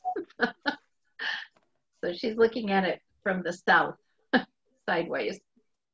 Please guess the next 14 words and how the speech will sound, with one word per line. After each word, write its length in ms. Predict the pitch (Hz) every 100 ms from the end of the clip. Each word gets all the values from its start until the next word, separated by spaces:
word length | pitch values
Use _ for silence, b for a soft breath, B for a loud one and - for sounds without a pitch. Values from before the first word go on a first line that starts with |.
| _ _ _ - _ _ _ _ _ _ _ _ - _ _ _ _ _ _ _ _ _ _ _ _ - - _ _ _ _ _ _ _ - - -
It 200 | 233 -
said 180 | 370 349
there 100 | 294
were 80 | 277
usually 720 | 247 247 302 - 330 311 - -
tensions 640 | - 240 247 262 254 247
and 120 | 208
unhappy 540 | 196 196 214 202 202 196
relations 720 | 185 185 233 254 254 247 247
between 420 | 208 202 - 196
the 120 | 175 -
Israelites 760 | 190 190 202 196 196 190 - _
and 180 | 170 170 - _
Syria. 480 | 247 196 165 160